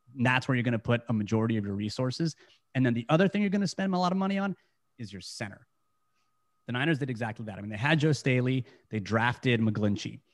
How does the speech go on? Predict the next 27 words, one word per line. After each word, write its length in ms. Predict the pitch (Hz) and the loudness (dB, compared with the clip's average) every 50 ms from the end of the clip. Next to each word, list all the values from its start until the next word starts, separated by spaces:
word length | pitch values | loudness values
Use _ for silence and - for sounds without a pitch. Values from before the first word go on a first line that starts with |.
| _ _ _ _ - 117 | _ _ _ _ -8 -4
But 60 | 110 | 0
then 100 | 123 113 | 0 2
after 240 | 117 135 143 - 165 | 2 2 2 2 2
Joe 140 | 143 156 151 | 4 4 4
Staley 260 | 127 - 151 139 135 | 4 2 2 2 2
retires, 540 | 127 123 - 131 123 120 120 123 123 117 110 | 0 0 0 -2 0 0 0 0 0 -2 -2
they 100 | - 104 | -2 -2
make 240 | 101 110 117 117 | -2 -2 -2 -4
a 20 | 131 | -4
trade 360 | 117 - 127 120 120 117 107 | -4 -2 0 0 0 0 -2
to 40 | 107 | -2
get 160 | 101 117 - | -2 -2 -2
Trent 220 | - - 117 110 | -2 -2 -2 0
Williams 240 | 113 123 131 123 101 | 2 2 2 2 0
because 220 | 101 104 110 98 104 | 0 -2 -4 -2 -2
they 80 | 104 | -2
knew 360 | 101 104 113 127 151 160 160 143 | 0 2 4 6 6 8 6 6
that 220 | 113 123 107 - - | 4 2 -2 0 -4
that 180 | 120 110 - | -4 -4 -4
tackle 340 | 110 113 117 117 123 - 151 | -4 -4 -2 -2 -2 -6 -6
spot 320 | 143 - - 156 156 143 | -8 -6 -6 -6 -4 -4
was 140 | 123 120 101 | -4 -4 -4
going 260 | 101 - 113 113 117 | -4 -4 -2 -2 -2
to 80 | 120 113 | -2 -2
be 140 | 113 110 104 | -2 -4 -4
super 340 | - - 113 110 110 113 104 | -4 -4 -4 -4 -4 -4 -6
important. 600 | 95 95 90 - - 110 104 98 101 104 110 | -6 -8 -10 -10 -10 -8 -8 -8 -8 -12 -14